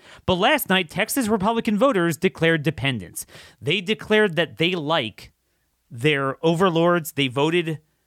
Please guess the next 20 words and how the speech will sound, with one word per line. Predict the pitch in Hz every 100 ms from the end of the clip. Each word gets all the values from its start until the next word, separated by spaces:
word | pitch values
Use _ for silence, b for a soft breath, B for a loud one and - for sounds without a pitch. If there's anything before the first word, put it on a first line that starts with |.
| _ _
for | _ 151
the | 131
man | 135 160 165 160
with | 107
sixty-seven | - 175 - 170 180 170
percent | 156 147 175 160
of |
the | 143
vote. | 151 165 156 _ _ _ _ _ _ _ _ _ _ _ _ _
The | 123
man | 135 151
who | 135
locked | 135 147 -
them | 131
down, | 139 156 160 165
who | 127 110
locked | 117 143 -
up | 147
Shelley | - 151 131
Luther, | 135 170 170 165 156